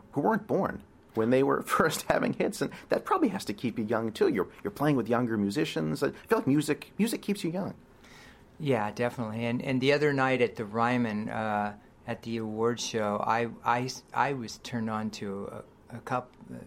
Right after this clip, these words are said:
Speaker 2: more than a couple of really great young, uh, music acts, and, uh, that was, that, that is really good. When I was, when my son was, when my youngest son was, uh, a, a, a teenager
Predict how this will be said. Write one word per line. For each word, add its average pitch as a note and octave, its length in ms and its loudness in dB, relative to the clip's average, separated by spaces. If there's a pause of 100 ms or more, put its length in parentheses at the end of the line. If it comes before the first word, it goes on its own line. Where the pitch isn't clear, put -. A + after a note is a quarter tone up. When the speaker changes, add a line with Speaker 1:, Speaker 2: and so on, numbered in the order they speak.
(120)
Speaker 2:
more B2+ 440 -2
than A#2 180 0
a A2 60 -4
couple A2+ 340 -8
of G#2+ 160 -10
really A2 180 -8
great A2 460 -6
young, G#2+ 500 -6
uh, G#2 300 -10
music G#2+ 480 -8
acts, G2+ 460 -8
and, G2+ 340 -8
uh, G2+ 200 -6 (100)
that - 260 -2
was, - 140 -16 (360)
that, C#3+ 300 2 (120)
that D3+ 180 2
is D#3 260 -2 (220)
really B2+ 380 -2
good. A#2 180 0
When A#2 100 0
I C#3 140 4
was, D3+ 260 0 (220)
when C#3 120 0
my C#3+ 140 2
son E3 440 2
was, B2+ 220 0 (160)
when B2 200 -2
my A#2 100 -4
youngest C#3 540 -2
son B2 260 0
was, A2 300 -6
uh, A2 320 -4 (400)
a, A2+ 40 -2
a, A#2 340 -4 (200)
a B2 60 -10
teenager A2 800 -4